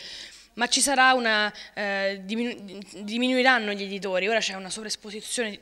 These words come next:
ci sono troppi editori in giro, troppi libri, c'è troppe cose che potrebbero tranquillamente essere relegate al digitale, lette su un, su un libro, quindi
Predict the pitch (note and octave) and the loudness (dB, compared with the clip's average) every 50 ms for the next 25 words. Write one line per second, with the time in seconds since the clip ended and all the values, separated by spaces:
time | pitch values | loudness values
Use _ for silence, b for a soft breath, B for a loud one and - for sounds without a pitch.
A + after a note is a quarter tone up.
0 | _ _ - - - A3 G3+ F3+ - B3 A3 - - - F#3+ F3+ F#3+ F3+ F#3+ F#3 | _ _ -8 -6 -6 -6 -6 -6 -4 -4 -4 -4 -8 -12 -12 -10 -10 -10 -8 -8
1 | F3 F3 F3+ F3+ F3 E3+ F#3+ F#3 F3+ F3+ F3+ F#3 - B B B B B - A#3 | -8 -8 -10 -10 -10 -8 -8 -8 -6 -6 -8 -8 -10 B B B B B -6 -6
2 | A#3 A3 - A3+ A3+ A#3+ B3+ B3 A3 F#3+ G#3+ G#3 G#3+ - - G3+ - _ - F#3 | -6 -6 -6 -4 -2 0 0 0 -2 -2 -4 -2 -2 -2 -4 -4 -8 _ -20 -20
3 | F#3 - - A#3+ A#3 A#3 - A#3+ G3 A3+ A#3+ A#3+ - A#3+ G#3 F#3+ G#3 - - G#3 | -14 -8 -6 -6 -6 -4 -6 -4 -2 0 0 0 -2 -4 -6 -8 -10 -10 -8 -8
4 | A3 A3+ G#3+ G3 G#3 G3+ G#3+ G#3 - A#3+ A#3+ A#3 A#3 A3+ A3+ A3 - G3+ - - | -6 -6 -6 -6 -6 -6 -6 -6 -6 -8 -8 -6 -6 -6 -8 -8 -8 -6 -4 -4
5 | - G#3 F#3+ F#3+ F#3+ F#3+ G3 F#3+ F#3+ G3+ G3 G3+ G3+ F#3+ F#3 F3+ F3 F3 - F#3+ | -4 -4 -4 -4 -4 -4 -4 -4 -2 -2 -2 -2 -4 -6 -6 -8 -10 -8 -8 -8
6 | F#3+ F3+ F#3 G3 G3+ G3 F3+ F3+ F3+ F3+ - - F3 - F#3 F3 F3+ F3+ F3 B | -6 -4 -4 -2 -2 -2 -2 -4 -6 -8 -10 -12 -16 -14 -14 -12 -12 -12 -12 B
7 | B B B B B B B B B - G3+ G3 F#3+ F#3 F#3 F3+ F3 E3+ F3+ F3+ | B B B B B B B B B -10 -8 -8 -6 -6 -6 -6 -6 -6 -6 -6
8 | F3+ G#3+ G#3 G3 F#3+ F3+ F3+ | -4 -4 -4 -4 -4 -6 -6